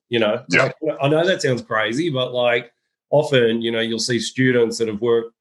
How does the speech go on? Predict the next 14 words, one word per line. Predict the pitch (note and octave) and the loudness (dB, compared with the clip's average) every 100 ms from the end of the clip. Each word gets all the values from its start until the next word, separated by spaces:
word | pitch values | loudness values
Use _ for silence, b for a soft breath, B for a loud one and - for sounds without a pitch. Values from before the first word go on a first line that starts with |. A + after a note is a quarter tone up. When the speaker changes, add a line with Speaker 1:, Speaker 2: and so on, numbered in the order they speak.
| _ | _
Speaker 1:
sometimes | - C3+ D3 C#3 | -4 0 2 0
with | C3 G#2+ | 0 -2
coaches | A#2 A#2 A2+ | -2 -2 -4
for | - | -6
years | G2+ A#2 A2+ F#2+ | 0 2 0 -2
and | G2 | -2
nothing | A2+ G#2+ | -2 -4
changes, | G#2 G#2+ G#2 - G#2 A2 | -6 -6 -6 -10 -16 -4
you | A2 | -2
know | A2 | 0
what | G#2 | -2
I | |
mean? | G#2 A2+ | -2 -4
And | A2+ G#2+ G#2+ | -2 0 -2